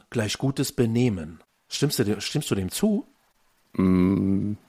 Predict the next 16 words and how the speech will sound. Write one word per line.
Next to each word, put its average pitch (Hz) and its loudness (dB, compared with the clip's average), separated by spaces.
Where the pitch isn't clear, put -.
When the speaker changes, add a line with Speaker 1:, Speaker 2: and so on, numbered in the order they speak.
Speaker 2:
wenn 98 4
eine 107 4
Person 117 6
ordentlich 143 4
ist, 156 -2
dann 104 4
hat 107 -2
die 104 2
auch 98 -2
gutes 107 -4
Benehmen, 120 2
willst - -4
du 104 2
Speaker 1:
Ja. 101 6
Speaker 2:
das 151 -6
sagen? 139 2